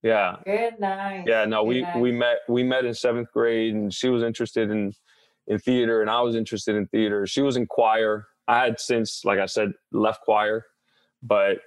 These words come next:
Speaker 1: you know, we were always, we were always, uh, interested in theater together. We had a lot of common interests. Uh,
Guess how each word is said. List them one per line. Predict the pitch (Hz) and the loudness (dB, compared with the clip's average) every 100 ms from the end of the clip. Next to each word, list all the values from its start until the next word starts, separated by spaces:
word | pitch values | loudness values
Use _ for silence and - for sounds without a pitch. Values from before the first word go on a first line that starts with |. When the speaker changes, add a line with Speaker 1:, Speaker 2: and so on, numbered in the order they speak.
| _ - | _ -2
Speaker 1:
you | 110 | 0
know, | 98 | 2
we | 101 104 | 2 0
were | 101 101 | 0 2
always, | 104 104 107 101 98 95 - - _ | 2 2 2 0 -2 -4 -8 -14 _
we | 107 | 0
were | 101 98 | 2 2
always, | 101 101 101 95 87 - - _ - | 2 0 0 -2 -6 -10 -12 _ -6
uh, | 90 90 - - - _ _ _ - | -2 -2 -4 -10 -12 _ _ _ -4
interested | 113 101 104 107 | -2 0 -2 0
in | 98 87 | -2 0
theater | 101 98 | 0 0
together. | 92 95 98 | 0 0 0
We | 107 | 2
had | 110 | 0
a | 101 | 0
lot | 101 | 0
of | 98 | -2
common | - 101 95 | -2 -2 -2
interests. | 101 - 107 - - _ _ - _ _ - | -4 -2 -2 -4 -10 _ _ -20 _ _ -6
Uh, | 101 95 85 76 | 0 0 0 -4